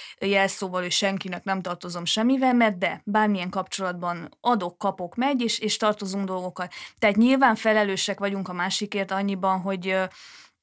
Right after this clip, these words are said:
nem kezdjük el megtaposni, vagy nem kezdjük el zsarolni, vagy mit tudom én, de vigye már ő át saját magát egy kellemesebb helyre. Tehát ne, ne legyen, mert ez azt feltételezi, hogy mindig van egy érettebb fél, aki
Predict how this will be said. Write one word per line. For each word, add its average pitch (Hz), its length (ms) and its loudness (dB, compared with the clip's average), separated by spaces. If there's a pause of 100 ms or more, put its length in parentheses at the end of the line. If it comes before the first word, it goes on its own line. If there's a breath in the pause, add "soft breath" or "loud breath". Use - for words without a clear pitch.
nem 196 420 0
kezdjük 190 420 -2
el 170 120 -6
megtaposni, 190 880 -4
vagy 185 200 -4
nem 190 140 -4
kezdjük 190 380 -8
el 180 100 -4
zsarolni, 190 400 -2
vagy 185 140 -2
mit 196 160 -4
tudom 220 260 -2
én, 226 120 2
de 233 100 4
vigye 233 340 0
már 170 260 -4
ő 175 220 -6 (120)
át 170 260 -6
saját 175 380 -2
magát 196 340 2
egy 196 120 -4
kellemesebb 196 560 -2
helyre. 196 200 -4
Tehát 196 180 -4
ne, 247 140 4 (300 loud breath)
ne 247 240 6
legyen, 220 520 4 (240 loud breath)
mert 233 180 6
ez 247 140 4
azt 330 200 4
feltételezi, 247 680 4
hogy 226 80 6
mindig 254 380 4
van 233 180 2
egy 208 220 -2
érettebb 220 600 2
fél, 208 400 0
aki 196 300 -4